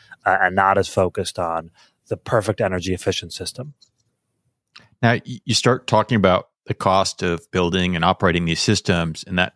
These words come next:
Speaker 2: leads to subsidies and government programs. What's going on in the government space to help these kind of programs, uh,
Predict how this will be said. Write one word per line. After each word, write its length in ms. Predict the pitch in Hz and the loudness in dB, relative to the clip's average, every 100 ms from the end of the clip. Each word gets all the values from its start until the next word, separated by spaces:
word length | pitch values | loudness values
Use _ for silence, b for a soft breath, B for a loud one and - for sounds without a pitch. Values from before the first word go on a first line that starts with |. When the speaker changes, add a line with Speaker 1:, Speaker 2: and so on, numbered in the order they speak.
| _ 110 | _ 0
Speaker 2:
leads 260 | 98 87 | 0 0
to 300 | - - 85 | -4 -4 -2
subsidies 720 | - 104 90 104 87 87 87 92 | 2 2 2 0 0 0 0 -2
and 120 | 85 | 0
government 340 | 90 - 82 | 0 0 -4
programs. 760 | - 92 90 82 73 147 - - _ _ | 0 0 0 -2 -6 -8 -12 -12 _ _
What's 260 | 117 170 - | 0 0 2
going 240 | 202 170 | 2 4
on 320 | 147 175 131 98 | 4 4 2 0
in 240 | 104 101 | -2 0
the 80 | 101 | 0
government 360 | 113 110 110 | 0 0 -2
space 480 | - 117 110 104 - - - | 0 2 2 0 -4 -12 -2
to 460 | 117 113 113 110 - | 0 2 0 -4 -4
help 240 | - 98 | -2 0
these 160 | - 104 | 0 0
kind 200 | 113 101 | 2 0
of 60 | 92 | 2
programs, 920 | 113 117 113 101 98 87 - - - | 2 2 0 0 0 -4 -10 -12 -12
uh, 100 | 95 | -12